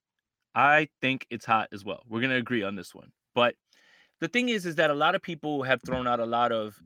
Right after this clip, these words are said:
theories in terms of, "Well, how can you, well, can we blame the trainers? What can you do?" I don't know if there is anything that can be done. Um, I'm not gonna sit here and lie or make things up on what can be done. I just think that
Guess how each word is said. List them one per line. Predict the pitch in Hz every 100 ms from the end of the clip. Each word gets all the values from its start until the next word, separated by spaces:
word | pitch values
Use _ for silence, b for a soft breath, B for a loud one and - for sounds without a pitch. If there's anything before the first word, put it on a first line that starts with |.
| 82 -
theories | 131 117 107 104 -
in | 117
terms | - 117 113
of, | 113 104 _ _ _ _
"Well, | 123 120 110 -
how | 147 143
can | - 127
you, | 120 123 120 -
well, | 139 127
can | 131 127
we |
blame | 117 123 123
the | 107
trainers? | - 113 110 107 107 98
What | 101 117
can | 127
you | 117
do?" | 107 113 - b b b -
I | 147
don't | 139 220 196
know | 170
if | 190
there | - 143
is | 160 160 -
anything | 151 156 147 135
that | 117
can | - 143 202
be | 220
done. | 220 240 269 - _ _
Um, | 139 139 127 123 120 - -
I'm | 131
not | 160 156
gonna | 120
sit | - 143
here | 127 120
and | 104
lie | 110 135 180
or | 120
make | 110 131
things | 123 117
up | 123 -
on | 107 95
what | 110 -
can | 117 120
be | 143
done. | 160 175 214 b b b b b -
I |
just | 151 156
think | 170 147
that | 147 135